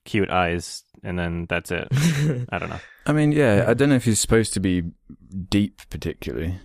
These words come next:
Speaker 3: He's just sort of a throwaway, you know, he's handy in scenes where they need s-, like, something acrobatic who can climb
Speaker 1: Sure.
Speaker 3: and stuff like that.
Speaker 1: I,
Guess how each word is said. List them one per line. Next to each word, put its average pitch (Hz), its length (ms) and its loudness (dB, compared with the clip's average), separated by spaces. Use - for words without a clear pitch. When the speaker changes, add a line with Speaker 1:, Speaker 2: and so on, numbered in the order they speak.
Speaker 3:
He's 92 120 -6
just 90 160 -4
sort - 160 -4
of 76 60 -8
a 82 100 -4
throwaway, 82 840 -2
you 92 80 -2
know, 82 80 -2
he's 82 120 -2
handy 92 340 0
in 87 80 -2
scenes 90 420 0
where 87 100 0
they 82 80 0
need 85 160 -2
s-, - 280 -4
like, 85 140 -4
something 87 260 -2
acrobatic 85 720 -2
who - 120 -8
can 78 160 -8
climb 76 480 -4
Speaker 1:
Sure. 101 220 0
Speaker 3:
and 90 80 4
stuff - 260 -6
like 65 140 -8
that. 55 260 -10
Speaker 1:
I, 117 200 2